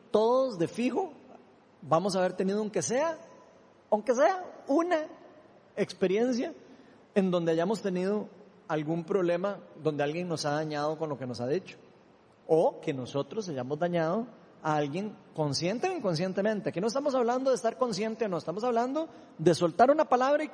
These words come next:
y el daño que puede hacer. Estoy seguro que todo nos ha pasado en algún solo momento. Que pensemos la forma en cómo lo vamos a decir. Pensar, detener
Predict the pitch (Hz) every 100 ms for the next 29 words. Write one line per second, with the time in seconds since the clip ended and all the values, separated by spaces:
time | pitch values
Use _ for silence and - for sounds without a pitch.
0 | - 185 160 196 233 240 - 196 202 185
1 | 160 139 - - - - - - - -
2 | - - 170 226 226 240 240 - 175 185
3 | 214 185 175 185 180 202 202 156 147 147
4 | 196 226 294 330 - 147 - - - -
5 | - _ _ _ _ _ _ _ - -
6 | 147 143 135 151 202 185 - 165 180 185
7 | 208 190 - - - - 170 165 170 175
8 | 185 165 135 131 147 143 - - - -
9 | _ 143 151 156 180 233 190 156 - -
10 | - - _ _ _ _ _ _ _ _
11 | - 139 131 151 180 202 - - - 139
12 | - 131 160